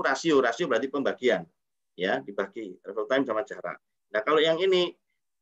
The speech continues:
apa, eh, sorry, eh, travel time atau jarak,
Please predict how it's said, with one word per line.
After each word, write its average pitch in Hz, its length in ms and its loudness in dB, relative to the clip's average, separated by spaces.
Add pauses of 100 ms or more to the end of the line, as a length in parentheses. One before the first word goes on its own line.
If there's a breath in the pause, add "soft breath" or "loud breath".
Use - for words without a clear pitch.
apa, 131 320 2
eh, 127 480 4
sorry, 117 320 -4 (720)
eh, 110 560 2
travel 131 320 0
time 170 160 0
atau 135 240 0
jarak, 104 400 0